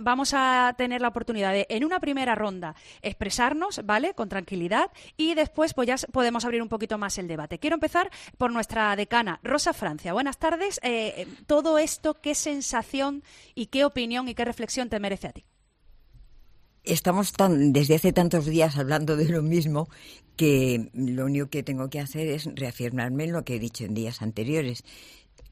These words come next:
Speaker 2: Normalmente los comienzos, el arranque de una legislatura, aunque no gane tu partido, aunque gane, mm, tiene algo de, de prometedor y de ilusionante. En este caso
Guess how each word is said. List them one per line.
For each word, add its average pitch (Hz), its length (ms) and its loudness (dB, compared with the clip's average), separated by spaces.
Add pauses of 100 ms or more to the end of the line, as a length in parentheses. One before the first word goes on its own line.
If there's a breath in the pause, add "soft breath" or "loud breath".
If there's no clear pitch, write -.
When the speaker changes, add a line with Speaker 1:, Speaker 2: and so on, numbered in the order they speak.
(180)
Speaker 2:
Normalmente 233 640 0
los 214 200 -2
comienzos, 190 640 -2
el 113 120 -2
arranque 165 460 -4
de 175 60 -2
una 175 180 -4
legislatura, 160 720 -4 (320 loud breath)
aunque 156 280 2
no 220 140 4
gane 233 300 2
tu 170 140 -4
partido, 190 460 0
aunque 175 280 -2
gane, 156 320 -2 (320 soft breath)
mm, 185 260 -2
tiene 277 340 2
algo 247 320 -2
de, 185 280 2
de 147 220 -2
prometedor 127 840 -4
y 160 120 -2
de 135 100 -4
ilusionante. 139 680 -4
En 123 100 0
este 147 240 -4
caso 180 340 -6